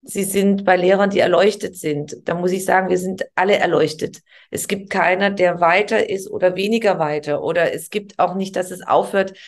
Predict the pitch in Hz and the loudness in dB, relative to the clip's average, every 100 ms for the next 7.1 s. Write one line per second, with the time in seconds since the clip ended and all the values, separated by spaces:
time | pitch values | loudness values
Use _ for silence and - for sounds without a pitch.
0 | - - 180 185 185 180 180 190 180 220 | -8 -4 -2 0 0 0 -2 -4 0 2
1 | 254 254 220 - 156 156 - 151 143 135 | 2 2 0 2 0 0 -2 0 2 0
2 | - _ _ - 185 190 - - - 226 | -4 _ _ -4 -2 -2 -4 -6 -2 -4
3 | - 262 254 220 165 - 175 - 151 - | -2 -4 0 2 2 0 -6 -4 -4 -4
4 | - 175 185 185 - - _ _ _ _ | 0 4 4 0 -8 -20 _ _ _ _
5 | _ _ _ _ _ _ _ 208 208 226 | _ _ _ _ _ _ _ 2 4 4
6 | 226 220 214 247 - 226 180 147 - - | 6 6 4 2 2 2 2 -2 -6 -12